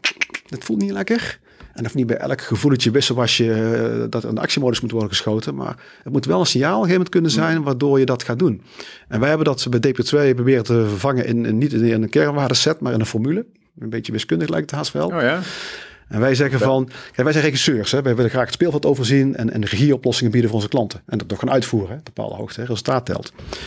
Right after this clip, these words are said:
Speaker 1: Maar regisseurs zijn dus belangrijk. En, en, om, en, en wat wij proberen te doen is, wanneer is, wanneer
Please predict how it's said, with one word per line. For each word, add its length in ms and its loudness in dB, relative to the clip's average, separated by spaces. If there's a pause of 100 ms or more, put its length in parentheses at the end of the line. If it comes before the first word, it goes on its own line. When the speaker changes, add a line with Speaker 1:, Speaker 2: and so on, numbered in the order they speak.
(260)
Speaker 1:
Maar 140 0
regisseurs 400 2
zijn 120 4
dus 100 0
belangrijk. 440 0
En, 260 2
en, 280 -2
om, 140 2
en, 280 -2
en 80 -4
wat 100 -4
wij 320 0 (180)
proberen 460 0
te 80 -4
doen 200 4
is, 220 0 (600)
wanneer 380 4 (180)
is, 260 2 (100)
wanneer 260 4